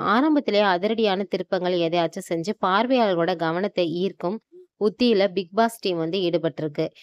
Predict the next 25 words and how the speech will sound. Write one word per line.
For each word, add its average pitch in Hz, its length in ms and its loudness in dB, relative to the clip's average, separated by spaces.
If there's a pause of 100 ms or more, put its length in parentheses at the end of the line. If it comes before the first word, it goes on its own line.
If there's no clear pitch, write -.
(100)
எனவே 247 380 4
முதல் 254 380 2
நாள்லயே 220 340 2
ரெண்டு 208 340 0
நாமினேஷன், 202 760 -2
ஒரு 196 300 0
எலிவேஷன், 196 800 0
தலைவர் 196 440 2
போட்டி 175 240 0
அப்படின்னு 180 280 0
ரொம்பவே 202 500 0
பரபரப்பா 180 520 -2 (100)
ஆரம்பிச்சிருக்காங்க. 160 680 -2 (460)
எதையுமே 285 560 4
நிரூபிக்க 240 500 0
வாய்ப்பு 208 420 0
தராம 190 400 -2
இருபத்தி 240 380 0
நாலு 214 160 2
மணி 180 200 -2
நேரத்துல 202 340 0
ஒரு 180 260 0
போட்டியாளரை 185 560 2
வெளியேற்றுவதெல்லாம் 175 840 -2
போங்காட்டம். 175 560 0